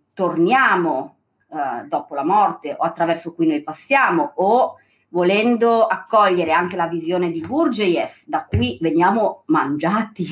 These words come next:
<laughs> letteralmente, quindi ce n'è veramente per tutti i gusti. Quel che è certo è che dalla Luna, il collegamento tra la Luna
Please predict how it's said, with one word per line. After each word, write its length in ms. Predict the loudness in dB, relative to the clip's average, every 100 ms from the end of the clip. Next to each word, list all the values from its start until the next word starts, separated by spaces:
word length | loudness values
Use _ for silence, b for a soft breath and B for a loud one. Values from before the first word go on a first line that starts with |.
| -2
<laughs> 40 |
letteralmente, 1000 | -2 -4 0 0 2 2 2 0 0 -2
quindi 380 | 0 2 2 0
ce 120 | 0 4
n'è 120 | 4
veramente 480 | 4 2 2 0 -4
per 160 | -6
tutti 240 | -10 -8 -6
i 60 |
gusti. 440 | -6 -8 -6 -8 B B B B
Quel 180 | 0 2
che 180 | 2 0
è 40 |
certo 360 | 2 2 2 0
è 120 | 0
che 320 | 0 -2 -4 -6
dalla 400 | -2 0 4 4
Luna, 520 | 2 0 2 2 2
il 100 | -2
collegamento 720 | -4 0 0 2 2 0 -2
tra 180 | -4 0
la 160 | 2
Luna 680 | 2 4 4 4 0 -2